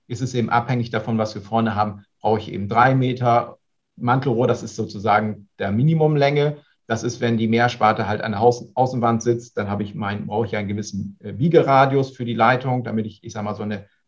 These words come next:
P-E-Leitung, Gasleitung anschließend auch durchgeschoben kriege. Wenn der Radius zu eng ist, kriege ich die Leitung gar nicht rein, beziehungsweise ich mache die dann,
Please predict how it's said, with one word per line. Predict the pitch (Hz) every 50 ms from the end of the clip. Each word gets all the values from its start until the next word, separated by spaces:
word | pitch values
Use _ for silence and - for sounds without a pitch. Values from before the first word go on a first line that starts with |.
| _
P-E-Leitung, | - 120 98 127 127 123 120 120 120 113 107
Gasleitung | 110 110 117 117 - 110 107 107 110 -
anschließend | - 113 117 113 - - - 107 98 104 110 - 107
auch | 107 104 -
durchgeschoben | 127 143 143 - 165 - - 160 156 151 160 160
kriege. | - 170 160 143 120
Wenn | 123 120 113
der | 120 110 101
Radius | 110 113 117 113 110 - -
zu | -
eng | - 127 127
ist, | 123 120 -
kriege | - 113 107
ich |
die | 107 107
Leitung | 101 104 117 - 147 139
gar | 139 139
nicht | 147 143 135 -
rein, | 131 135 131
beziehungsweise | 120 120 - 117 113 104 107 92 85 -
ich | - -
mache | 113 117 117 - -
die | 104 92
dann, | 107 107 110 - -